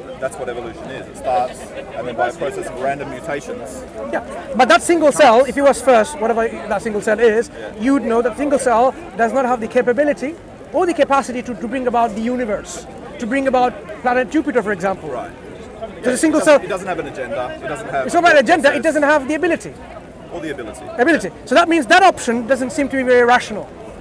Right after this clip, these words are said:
Speaker 2: So you're left up with other option, which is God, the creator.
Speaker 1: Which is rational.
Speaker 2: Isn't there, is there another option?
Speaker 1: I
Speaker 2: Because you are, we are postulating,
Speaker 1: They're both
Speaker 2: remember.
Speaker 1: implausible.
Speaker 2: No, we are,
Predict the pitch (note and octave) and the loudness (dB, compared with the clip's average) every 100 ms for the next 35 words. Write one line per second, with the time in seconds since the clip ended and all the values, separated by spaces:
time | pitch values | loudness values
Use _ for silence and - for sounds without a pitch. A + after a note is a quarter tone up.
0 | - B3 B3+ D4 - C4+ B3+ B3 A#3 G#3+ | -6 0 4 4 4 0 2 -2 -2 -2
1 | C4+ D#4+ - G3 B3+ - - - B3 C#4 | 2 2 0 -10 -10 -12 -16 -10 -6 -2
2 | E4+ D#4+ - - - G3 D#4 E4 - - | 2 0 0 -10 -12 -8 -2 -2 -2 -8
3 | - - - D3+ D3 C#3 C#3+ C3+ B2+ A#2 | -12 -16 -16 -14 -14 -10 -8 -8 -10 -14
4 | C3+ C3 C3 - - - - - - - | -14 -14 -16 -16 -16 -16 -16 -18 -18 -18
5 | - - C4+ A3 C#4 D4 B3 D4 D4 C#4+ | -16 -12 -6 2 6 6 6 6 6 4
6 | C#4 D#4 - G3 - - - - - D#4+ | 4 2 0 -12 -12 -14 -14 -2 2 2
7 | C#4 F#4 F#4+ D4+ G4 F4+ F4+ D#4+ E4+ D4+ | 6 6 8 8 6 6 4 2 4 2
8 | G#3+ C4 E4 D4 G#3 - E3 C#3 - - | 4 4 4 2 0 -2 -4 -4 -8 -14
9 | - - - - - D4 B3+ E4+ | -16 -16 -14 -10 2 2 6 6